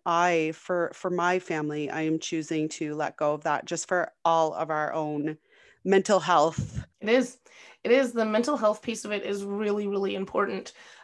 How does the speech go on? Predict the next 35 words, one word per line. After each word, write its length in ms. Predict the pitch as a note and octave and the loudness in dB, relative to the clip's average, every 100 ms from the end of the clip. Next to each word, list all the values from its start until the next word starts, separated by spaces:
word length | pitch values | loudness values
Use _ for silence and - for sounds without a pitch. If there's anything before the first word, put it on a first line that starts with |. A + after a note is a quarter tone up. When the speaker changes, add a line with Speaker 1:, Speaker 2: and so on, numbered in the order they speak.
| - | -4
Speaker 2:
Uh, 200 | G#3 G#3 | 0 2
my 220 | A3 A3+ | 2 2
guys 300 | B3 C4+ C4+ | 2 0 -2
are, 680 | - A3 G#3+ G#3 G3+ G#3 - _ | -2 2 4 4 0 -4 -8 _
so 280 | - G#3+ F#3+ | -10 -8 -8
my 200 | - A3 | -2 -2
t-, 140 | G#3+ - | -2 -6
younger 260 | A3+ A#3 B3+ | 0 2 2
two 200 | B3 B3 | -2 -2
have 100 | A#3 | -2
been 160 | G#3+ G3+ | -2 -4
virtual 640 | G3+ G3+ G3 F#3+ F#3 F#3+ _ | -4 -6 -6 -4 -4 -8 _
since 360 | _ - G3+ F#3+ | _ -8 -6 -6
the 80 | F#3 | -6
beginning. 480 | F#3 F#3+ A3+ F4 F#4 - - - - | -4 -2 0 0 -2 -14 -20 -20 -4
Um, 420 | G3 F#3+ F#3+ G3 - - - _ - | 0 0 0 -4 -10 -10 -10 _ -2
Alexa 480 | G3 G3 G3 - G3+ | 0 0 -4 -4 -2
has 240 | G#3 G3 | -2 -6
done 680 | - F#3 F#3+ F3+ F3+ F#3 F3+ - _ - | -10 -2 0 0 -2 -4 -8 -14 _ -10
virtual. 540 | F#3 G3 F#3+ G3 F#3+ | 0 0 0 0 0
She 200 | F#3 G3+ | 0 -2
just 280 | G#3+ A3+ - | 2 2 2
transitioned 580 | G#3+ G3+ G3 F#3 G3 G3+ | 0 0 0 -2 -2 -2
into 300 | F#3+ G3 - | -4 -4 -4
in-person, 560 | F#3+ - F#3 - F3+ | -4 -2 -2 0 -2
and 120 | - - | -2 -8
now 200 | A3+ F#3+ | -6 -4
she's 200 | G3+ G#3+ | -4 -6
back 240 | G3 G#3 - | -2 -4 0
home. 340 | G#3 G#3 A#3+ - - - - | 0 0 -2 -10 -18 -16 0
Ireland 440 | G3+ G3+ G3+ G3+ | 4 6 4 2
has 160 | G3 G3 | 0 -2
always 380 | - G3 G3 F#3 | 0 2 2 2
been, 380 | F3+ F3+ F3+ - - - - | 0 0 -2 -8 -16 -16 -2
uh, 160 | F#3 | -2